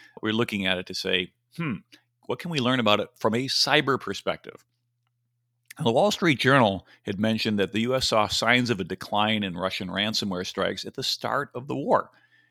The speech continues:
And they haven't figured out the cause of that. And they thought that, "Hmm, why would that be? Why would it be a situation where ransomware operators tended to back off a little bit prior to the commencement of kinetic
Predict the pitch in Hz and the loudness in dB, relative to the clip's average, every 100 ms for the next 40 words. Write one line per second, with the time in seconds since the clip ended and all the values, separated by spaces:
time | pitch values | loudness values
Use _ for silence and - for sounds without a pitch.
0 | _ _ 131 143 165 226 247 214 233 180 | _ _ -2 2 0 0 -2 -4 -2 -2
1 | - - - 139 156 165 110 85 69 62 | -4 -10 -6 -2 0 -2 -4 -6 -4 -4
2 | - 104 107 117 123 120 117 - - 202 | -6 -8 -6 -4 -2 -2 -2 -4 -4 0
3 | 139 - - _ _ _ - 90 101 123 | 0 -2 -14 _ _ _ -18 0 4 6
4 | 180 170 156 151 - 104 92 95 87 95 | 4 2 2 0 0 2 2 0 -2 -2
5 | 113 143 135 110 107 117 - 101 92 92 | -2 -4 -4 -4 -4 -4 -4 -4 -2 -4
6 | - 98 101 104 110 98 101 _ _ _ | -4 -4 -4 2 4 4 2 _ _ _
7 | _ _ _ _ _ _ _ _ _ _ | _ _ _ _ _ _ _ _ _ _
8 | _ _ - 101 127 156 131 101 87 87 | _ _ -6 0 2 2 2 4 4 2
9 | 92 90 107 107 - 127 147 143 - 117 | -2 -2 -4 -6 -8 -8 -4 -6 -4 -4
10 | 104 87 117 127 - 143 196 - 104 87 | -4 -6 -6 -6 -4 -4 -4 -8 -12 -10
11 | 90 90 - _ _ _ - - - 117 | -10 -12 -14 _ _ _ -18 -10 2 6
12 | 139 175 - 131 - 131 101 92 - 104 | 6 2 -4 -8 -6 -2 0 0 -4 -8
13 | 95 92 - 87 90 90 92 | -6 -8 -8 -8 -6 -6 -8